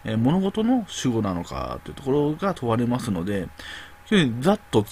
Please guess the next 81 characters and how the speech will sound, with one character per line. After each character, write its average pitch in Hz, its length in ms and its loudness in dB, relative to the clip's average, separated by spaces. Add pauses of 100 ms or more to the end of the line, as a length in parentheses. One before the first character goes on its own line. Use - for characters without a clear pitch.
両 135 120 2
方 190 140 0
と 185 80 -2
も 185 80 4
使 196 200 2
え 190 60 4
ま 208 120 4
す 156 100 0
よ 120 80 4
ね 143 160 2
っ - 20 -8
て - 60 -10 (140)
言 95 100 -2
っ - 40 -10
た 117 140 -2
時 120 300 -4
に、 117 280 2 (140)
人 - 220 -2
主 254 160 2
語 190 120 2
な 98 120 2
の 90 100 -2
か 95 120 -4
人 165 180 -4
主 185 160 -2
語 131 100 4
じ 95 80 2
ゃ - 20 2
な 113 160 0
い 127 60 2
の 92 100 0
か 98 220 -2
っ 98 40 -4
て - 100 -10
い 92 60 -6
う - 20 -8
と 98 80 -6
こ 95 80 -4
ろ 92 80 -2
で、 85 240 -4
意 208 60 6
味 254 160 8
は 143 60 6
同 127 220 4
じ 139 120 -2
な 143 120 0
ん 143 60 0
だ 131 100 -2
け 139 140 -2
ど 151 80 0
も、 190 280 0 (460)
え 117 240 4
ー、 113 60 2
そ 131 60 -2
こ 135 100 2
に 123 60 2
入 156 440 0
る 113 80 0
主 156 140 0
語 131 100 0
が 90 80 2
違 - 280 0 (220)
う 113 60 2
と 101 80 -6
か - 80 -8
ね。 110 140 -6 (320)
で、 156 80 -2
主 262 160 4
語 220 160 6
が 208 240 6 (200)
it 196 360 2
な 131 100 4
の 139 100 2
か、 202 160 4
そ 160 100 0
れ 135 60 2
と 131 80 -2
も 110 180 2
人 123 200 -2
主 127 140 -2
語、 90 160 -4